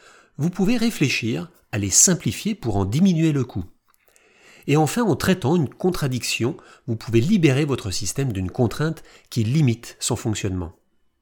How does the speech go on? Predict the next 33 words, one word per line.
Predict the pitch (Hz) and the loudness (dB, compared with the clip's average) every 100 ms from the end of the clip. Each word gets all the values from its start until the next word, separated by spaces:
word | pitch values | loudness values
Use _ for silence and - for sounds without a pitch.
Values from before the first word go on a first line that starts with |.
| _ _ _ _ _ _ - | _ _ _ _ _ _ -6
Voyons | 120 208 240 | -2 0 0
maintenant | - 151 180 | -2 0 -2
ensemble | 113 185 202 - | 0 -2 -4 -6
comment | 127 107 | -4 -4
construire | 98 113 - - 113 131 147 - | -2 -2 -2 -2 -4 -4 -6 -8
un | 107 | -4
bloc | 101 180 190 - | 0 0 0 -2
diagramme | 143 123 123 | -2 0 -2
fonctionnel. | - 117 - 98 90 85 - _ _ _ _ _ _ _ _ _ _ _ _ - | -2 -6 -4 -6 -6 -10 -16 _ _ _ _ _ _ _ _ _ _ _ _ -4
Alors | 123 120 | -2 0
la | 139 | -2
première | - 208 175 | -2 0 0
étape, | 160 214 226 127 | 0 -2 -2 -8
c'est | - 127 | -4 0
de | 117 | 2
lister | 156 196 - 196 | 2 2 2 0
les | 180 | -2
parties | - 156 - - | -2 -4 -2 -2
de | 214 | -2
votre | 117 - | -2 -2
système | 104 113 - 156 214 214 _ _ 185 | -4 -2 -2 -2 -4 -6 _ _ 0
et | |
son | 180 196 170 | 2 4 2
environnement. | 139 127 117 98 85 - _ _ _ _ _ _ _ _ _ | 2 0 -2 -2 -6 -12 _ _ _ _ _ _ _ _ _
Le | 123 | 2
mieux | 131 139 | 4 4
est | 117 | 4
d'avoir | 107 117 95 | 4 2 2
le | 98 156 | 2 6
produit | - 139 139 | 6 6 2
sous | - 127 | 0 2
la | 123 | 2
main | 127 123 | 2 0